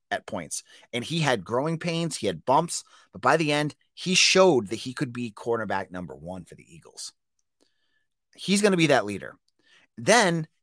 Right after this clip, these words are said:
you kinda look at the rest of how the secondary looks at, kinda, uh, could go, and it could go a million different ways. You have Alex Washington, experience,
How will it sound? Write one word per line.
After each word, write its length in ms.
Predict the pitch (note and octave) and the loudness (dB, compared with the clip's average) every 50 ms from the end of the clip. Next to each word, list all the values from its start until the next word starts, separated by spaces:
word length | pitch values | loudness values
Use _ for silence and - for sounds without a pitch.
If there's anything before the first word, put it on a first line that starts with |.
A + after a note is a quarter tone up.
| - | -12
you 100 | - D3+ | -12 -8
kinda 220 | - - E3 D#3+ E3 | -2 0 2 2 2
look 240 | D3+ D#3 E3 D#3+ | 4 4 2 2
at 120 | E3 D3+ - | 0 -2 -2
the 80 | C#3+ | -4
rest 340 | A#2+ A#2+ D3+ F3+ F#3+ - - | -2 0 -2 -2 -2 -2 -6
of 80 | C#3 B2+ | -6 -4
how 160 | - C3 A2+ | -2 -4 -4
the 80 | A2 A2 | -4 -4
secondary 600 | - - A#3+ - B3 F#3+ C3+ A#2+ G#2+ G2+ G2+ F#2+ | -4 -4 -4 -2 -2 -2 0 0 0 0 -2 -4
looks 280 | F2+ F2 - - - | -8 -8 -8 -6 -6
at, 140 | F2+ D#2 - _ _ | -6 -6 -6 _ _
kinda, 320 | - - A2+ G#2+ G2+ G2+ - _ _ _ _ - | -10 -8 -6 -4 -4 -6 -6 _ _ _ _ -8
uh, 280 | G#2+ G2+ F#2 F2 F2 F2+ _ _ | -8 -6 -6 -6 -10 -12 _ _
could 220 | - - C3 G#2+ | -8 -8 -8 -6
go, 300 | A#2+ A#2 F#2+ F#2+ A#2 D#3 _ _ _ - - - - | -4 -4 -4 -2 -4 -6 _ _ _ -20 -20 -10 -4
and 100 | D#3 G3 | 0 0
it 40 | G3+ | 0
could 120 | - F#3+ | 0 0
go 200 | F3 F#3+ F#3 F3 - | 2 2 2 2 2
a 80 | D#3 | -2
million 460 | D#3+ D3+ D3 C#3+ C#3+ C#3 C3 B2 A#2 G#2+ | -2 -2 -2 -2 -2 -4 -4 -4 -4 -6
different 280 | G#2 - - F#2+ C#2+ | -6 -6 -8 -12 -12
ways. 420 | C#2 D2+ B1+ G#1 G1+ - - - _ _ _ _ _ _ _ - _ _ _ _ _ - | -12 -14 -14 -14 -12 -12 -12 -12 _ _ _ _ _ _ _ -20 _ _ _ _ _ -6
You 100 | C#3 D3+ | -2 2
have 200 | F3 F3+ F#3 E3+ | 6 6 6 8
Alex 300 | E3+ C3+ B2 B2 - - | 8 6 6 4 0 -2
Washington, 500 | A2 G#2 F2+ - - E2 - E2 C2+ B1 - - | -4 -4 -4 -4 -6 -10 -12 -14 -16 -16 -16 -14
experience, 720 | G#2+ - - - - C3+ A#2+ G#2+ F#2+ F2 D#2 - - - | -8 -6 -6 -4 -2 -2 -4 -4 -6 -10 -12 -12 -12 -12